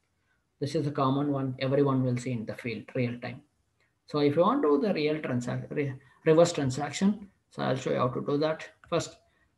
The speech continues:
let me show you that, uh, work orders. In this work orders, <clears throat> so history, go history,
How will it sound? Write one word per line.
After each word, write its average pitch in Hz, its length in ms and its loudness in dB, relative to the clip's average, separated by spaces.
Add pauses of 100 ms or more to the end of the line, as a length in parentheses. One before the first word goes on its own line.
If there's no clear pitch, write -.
let 147 160 -2
me 147 80 0
show 151 140 4
you 143 120 6
that, 127 280 -2
uh, 120 200 -4 (1800)
work 120 240 -6
orders. 147 380 -2 (640)
In 147 80 -2
this 151 180 2
work 147 240 -2
orders, 165 420 2 (880)
<clears throat> - 40 4 (1200)
so 147 220 4
history, 190 540 0 (360)
go 147 120 4
history, 147 420 0